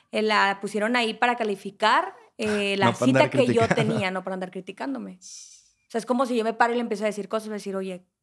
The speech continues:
Speaker 2: Sí.
Speaker 1: fue difícil, pero, pues, aprendí, la neta".
Speaker 2: Y fíjate que suele suceder, por eso me imagino que tú también estás muy consciente de que hay niñas, muchachas, señoras que te admiran. Entonces, mantener esta línea como de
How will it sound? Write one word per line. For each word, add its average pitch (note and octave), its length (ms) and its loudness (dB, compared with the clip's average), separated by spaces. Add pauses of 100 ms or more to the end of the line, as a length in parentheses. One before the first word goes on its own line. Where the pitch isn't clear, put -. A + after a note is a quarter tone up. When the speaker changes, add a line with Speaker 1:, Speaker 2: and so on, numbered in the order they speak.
(520)
Speaker 2:
Sí. - 160 -14 (680)
Speaker 1:
fue C4 140 0
difícil, D4 400 -4
pero, C4 440 -6 (280)
pues, C4+ 380 -12
aprendí, D4 460 -6 (220)
la A#3+ 80 -6
neta". C4 240 -6
Speaker 2:
Y E3+ 100 0
fíjate G#3+ 320 -2
que G3+ 120 0
suele E3 300 0
suceder, C3+ 500 0
por D3 100 0
eso D3+ 140 -2
me G#3+ 80 0
imagino D#3 340 0
que C#3 100 -4
tú B2+ 140 -12
también D3 320 -2
estás D3+ 260 -2
muy D#3 160 0
consciente D3+ 460 -2
de A#2+ 80 -4
que A#2+ 80 -2
hay A#2+ 120 2
niñas, C3 600 0 (240)
muchachas, A2+ 580 0
señoras B2 520 0
que B2+ 100 -4
te - 120 -10
admiran. B2 340 2
Entonces, C3+ 460 -4 (100)
mantener D3 420 0
esta F#3+ 160 -2
línea F#3 280 -2
como E3 260 0
de G#2+ 280 -2